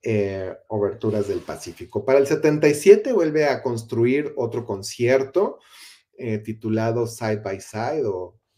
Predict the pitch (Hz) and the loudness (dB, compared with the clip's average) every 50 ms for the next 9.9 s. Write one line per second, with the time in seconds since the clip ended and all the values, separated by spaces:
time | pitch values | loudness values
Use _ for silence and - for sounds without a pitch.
0 | _ _ _ - 104 113 117 113 107 101 92 92 98 110 131 151 175 202 196 - | _ _ _ -8 -4 -2 0 0 0 -2 -4 -4 -4 -4 -2 -2 -2 -4 -4 -4
1 | - 123 113 107 - - 107 101 98 - - 147 156 156 180 185 165 127 113 107 | -6 -8 -8 -8 -8 -8 -8 -8 -8 -8 -6 -6 -4 -2 -2 -2 -2 -4 -6 -6
2 | 101 - 107 101 104 104 110 117 120 123 127 135 127 - _ _ _ _ _ _ | -8 -10 -10 -10 -8 -4 -2 0 0 0 -2 -4 -6 -10 _ _ _ _ _ _
3 | _ _ _ _ 131 110 101 104 104 104 110 131 139 139 135 139 143 139 123 117 | _ _ _ _ -8 -6 -4 -4 -4 -2 0 2 2 4 2 2 0 -2 -2 -2
4 | 113 113 - 113 - - 113 107 104 98 - - - - 131 127 131 143 147 147 | -4 -6 -6 -8 -8 -8 -8 -8 -6 -8 -8 -8 2 4 4 4 4 2 -2 -8
5 | _ _ _ _ _ _ _ _ _ _ _ _ _ _ _ _ _ _ - - | _ _ _ _ _ _ _ _ _ _ _ _ _ _ _ _ _ _ -20 -14
6 | - 113 107 104 104 104 117 117 120 113 - 110 104 - _ - 113 107 101 98 | -8 -4 -2 -2 0 2 2 0 0 -2 -4 -10 -14 -16 _ -8 -4 -4 -4 -4
7 | - - 104 101 - - - - 104 104 107 113 120 120 113 113 110 - - 104 | -4 -6 -8 -8 -8 -10 -12 -12 -10 -6 -4 -4 -2 -2 -2 -2 -4 -4 -4 -4
8 | 104 101 - - 110 110 107 104 101 104 107 107 113 113 101 95 92 104 107 107 | -4 -4 -4 -4 -4 -4 -4 -4 -4 -4 -4 -4 -6 -6 -8 -6 -4 -4 -4 -4
9 | 104 104 107 107 101 101 107 117 123 135 147 185 202 196 - - - | -4 -6 -6 -6 -4 -4 -4 -4 -2 -2 -2 -2 -4 -4 -8 -12 -20